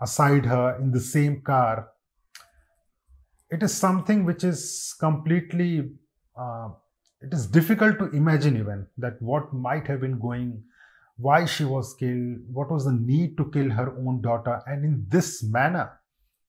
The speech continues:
Because if you are mother, it is, it is, uh, you know, getting to know that, uh, someone's daughter is not alive, uh, it can break your heart. And, uh, this woman,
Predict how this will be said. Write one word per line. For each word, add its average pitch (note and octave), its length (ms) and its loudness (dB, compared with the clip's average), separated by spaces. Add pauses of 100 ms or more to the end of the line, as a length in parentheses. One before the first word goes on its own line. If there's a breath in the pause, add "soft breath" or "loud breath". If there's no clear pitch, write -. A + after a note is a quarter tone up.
Because C3+ 400 -2
if C#3 180 -6
you E3 120 0
are E3 80 2
mother, C3+ 520 2
it C3+ 160 -6
is, - 380 -6 (400)
it C#3+ 140 -6
is, - 480 -6 (180)
uh, - 140 -14 (100)
you D3+ 60 -6
know, F#3 120 -2
getting G3 760 2 (160)
to D3+ 100 2
know F3 340 2
that, E3 440 0 (640)
uh, C3 200 -4
someone's D#3+ 440 0
daughter C3+ 400 4
is D3+ 180 -2
not C#3+ 500 0
alive, B2+ 580 2 (260)
uh, A#2+ 380 -8 (720)
it D3 140 -10
can D3+ 200 0
break D#3 220 0
your E3+ 120 4
heart. C#3 480 0
And, B2+ 400 -6
uh, A#2+ 180 -2 (420 soft breath)
this D#3 400 2
woman, A#2 440 -2